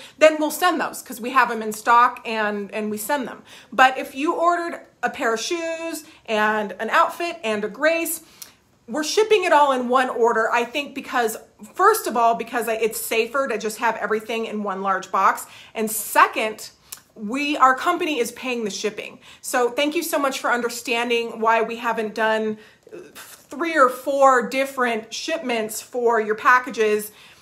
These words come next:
because we're paying the shipping and it's, it's literally costing us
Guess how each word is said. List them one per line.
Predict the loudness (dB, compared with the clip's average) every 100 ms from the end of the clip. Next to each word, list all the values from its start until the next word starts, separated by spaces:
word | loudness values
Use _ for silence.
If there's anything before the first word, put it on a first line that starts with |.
| _ _
because | -6 -6 -2
we're | -2
paying | 0 0 0
the | -2
shipping | -2 -2 0 -2 -2 -2
and | 0 2 0 -2
it's, | -4 -6 -4
it's | -2 -2 -6
literally | -2 0 4 2 2
costing | 2 4 4 2 -4
us | -4 -6 -14